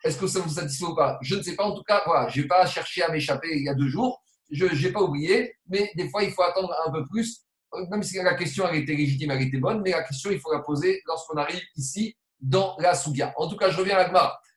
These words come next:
Il sort de là que quoi ? Qu'il y a une différence entre la bougie et le Bechor. Dans la bougie, c'est pas si hypothétique que ça, que ça va arriver. Donc, pour Rabbi Shimon, il est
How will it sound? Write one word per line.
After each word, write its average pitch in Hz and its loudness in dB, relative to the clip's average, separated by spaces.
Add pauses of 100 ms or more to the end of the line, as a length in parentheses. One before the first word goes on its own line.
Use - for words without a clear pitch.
(120)
Il 190 -2
sort - 0
de 196 0
là 214 6
que 190 6
quoi ? - -2 (200)
Qu'il 185 0
y 190 2
a 196 4
une 190 0
différence 196 0
entre 127 -2
la 147 6
bougie 165 0
et 131 2
le 127 4
Bechor. 139 2 (140)
Dans 220 6
la 247 10
bougie, 196 2
c'est - -2
pas 214 6
si - 4
hypothétique - 4
que 185 4
ça, 180 4
que - -4
ça 160 0
va 165 6
arriver. 160 0
Donc, 135 -2
pour - -4
Rabbi 151 2
Shimon, 160 2
il 139 0
est 147 -2